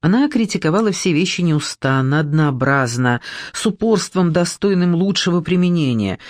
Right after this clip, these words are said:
пока не добивалась своего. Маргарите быстро надоедала обстановка, и теща выпрашивала ее себе.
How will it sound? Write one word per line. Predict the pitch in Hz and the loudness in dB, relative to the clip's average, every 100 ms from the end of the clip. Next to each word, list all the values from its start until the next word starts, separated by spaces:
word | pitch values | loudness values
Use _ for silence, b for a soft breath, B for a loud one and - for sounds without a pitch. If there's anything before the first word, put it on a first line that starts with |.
| B B | B B
пока | 190 226 | -2 0
не | 262 208 | 0 2
добивалась | 175 156 151 196 175 156 | 0 0 2 2 0 -2
своего. | - 131 113 82 - _ B B B B | -2 -2 0 -4 -10 _ B B B B
Маргарите | - 180 214 220 - 180 | -2 0 0 0 0 0
быстро | 160 208 - - 165 | 0 -2 -2 -2 0
надоедала | 151 143 143 147 139 135 | 0 0 0 2 0 0
обстановка, | 131 - 202 254 247 202 | -4 -4 -2 0 -2 -2
и | 170 | -2
теща | 226 220 196 | -2 -2 0
выпрашивала | 170 175 196 - 170 | 0 0 0 0 0
ее | 160 180 214 | 0 2 0
себе. | - 240 185 156 135 104 | -2 -2 2 2 2 0